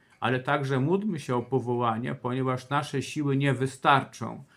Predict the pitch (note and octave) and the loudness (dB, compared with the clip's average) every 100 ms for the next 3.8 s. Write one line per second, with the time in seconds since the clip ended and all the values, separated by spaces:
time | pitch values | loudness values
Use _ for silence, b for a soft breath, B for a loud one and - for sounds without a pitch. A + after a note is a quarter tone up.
0 | b - D#3 C4 G#3 G#3 G#3 G3+ G3 D3 | b 6 6 6 0 -2 -2 2 4 4
1 | D3 F3 F3+ D#3+ D#3+ C#3 C#3 D#3+ F3 F3 | 4 2 -4 -4 -2 -2 -4 -4 -4 0
2 | C4 F#3 C3+ F3+ B3 D3+ - C#3 C3 - | 2 4 2 0 0 -4 -2 -2 -2 -2
3 | C3 A#2+ A2 G#2+ - A#2+ A#2+ | -4 -2 -2 -6 -10 -12 -12